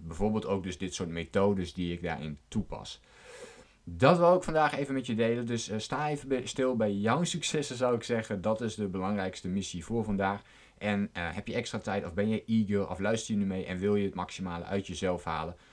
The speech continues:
Eh, vergeet dan ook niet te denken aan het tweede principe en dat is dus minder, beter doen.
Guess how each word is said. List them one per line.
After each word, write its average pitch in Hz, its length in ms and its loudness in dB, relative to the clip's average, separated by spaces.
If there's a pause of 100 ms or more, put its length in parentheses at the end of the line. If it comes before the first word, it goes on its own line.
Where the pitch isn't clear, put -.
(120)
Eh, 80 160 -8 (360)
vergeet 98 280 -2
dan 98 140 -2
ook 98 100 0
niet 98 120 0
te 95 80 -6
denken 90 280 -6
aan 85 100 -6
het 82 80 -8
tweede 113 300 0
principe 101 380 -4
en 87 60 -4
dat 87 120 -4
is 85 100 -8
dus 85 260 -8
minder, 95 480 0 (180)
beter 85 540 -6 (280)
doen. 85 280 -4